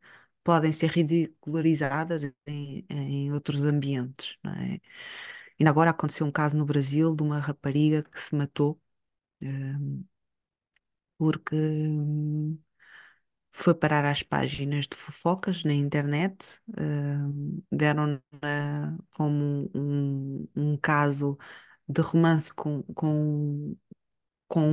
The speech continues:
um comediante muito famoso no Brasil. A moça tentou negar, a mãe da moça, que nunca co-,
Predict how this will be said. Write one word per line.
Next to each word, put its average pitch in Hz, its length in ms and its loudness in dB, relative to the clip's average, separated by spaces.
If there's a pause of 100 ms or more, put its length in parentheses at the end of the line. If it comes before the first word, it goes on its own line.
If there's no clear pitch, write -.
(120)
um - 40 -2
comediante 165 640 8
muito 156 200 4
famoso 170 600 2
no 156 100 0
Brasil. 156 540 2 (760)
A 156 100 -2
moça 165 400 0
tentou 165 340 -2
negar, 160 440 4 (200)
a 160 100 -2
mãe 170 160 0
da 156 100 0
moça, 160 400 -2 (140)
que 170 80 0
nunca 185 300 6 (320)
co-, - 140 -6